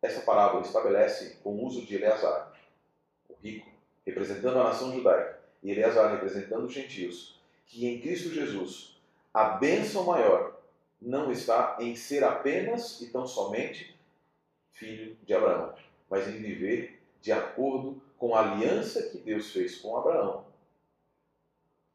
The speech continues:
renovou com Moisés e plenificou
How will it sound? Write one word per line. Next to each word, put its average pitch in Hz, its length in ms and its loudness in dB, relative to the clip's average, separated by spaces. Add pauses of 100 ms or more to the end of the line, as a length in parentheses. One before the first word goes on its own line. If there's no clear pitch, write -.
renovou 87 340 -8
com - 100 -6
Moisés - 580 -4 (320)
e 104 80 -12
plenificou 139 920 0